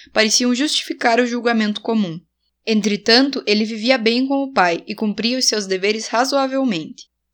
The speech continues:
Porém, parentes oficiosos e outros longínquos aderentes entenderam curá-lo, como se curassem assomos de alma e anseios de pensamento.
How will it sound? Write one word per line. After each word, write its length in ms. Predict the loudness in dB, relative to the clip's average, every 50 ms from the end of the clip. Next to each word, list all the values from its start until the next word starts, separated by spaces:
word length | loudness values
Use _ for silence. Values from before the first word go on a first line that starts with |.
| _ _ _ _
Porém, 440 | 0 2 4 4 4 4 2 0 -4 -8 -14 _ _
parentes 460 | 2 4 6 6 6 4 4 2 0 -2
oficiosos 800 | -4 -2 -2 -2 0 2 2 4 4 4 4 2 0 -2 -2 -2
e 60 | -2
outros 380 | -2 -2 -4 -4 -6 -6 -4
longínquos 680 | -4 -6 -6 -6 -6 -4 -2 -2 -2 -2 -2 -2 -2 -2
aderentes 640 | 0 0 0 0 2 2 2 2 0 -2 -4 -6 -8 -12 -18 -8 -4
entenderam 680 | -2 0 2 2 2 4 4 2 4 4 2 2 0
curá-lo, 640 | -2 -4 0 2 4 4 4 2 0 -2 -6 -10 _ -20 -20 _ _
como 240 | -2 -2 0 0 2
se 180 | 0 0 -2
curassem 680 | -2 -2 0 2 4 6 6 6 4 2 0 -4 -4
assomos 580 | -4 -4 -4 -2 -2 -2 0 0 0 -2 -2 -2
de 120 | 0 2
alma 380 | 4 4 4 4 4 2 0 -2 -2
e 140 | -2 0 0
anseios 480 | 0 0 0 -2 -2 -2 -4 -6 -6
de 100 | -8 -8
pensamento. 840 | -6 -6 -6 -6 -6 -4 -4 -2 -2 -2 -4 -6 -8 -12 -18 -20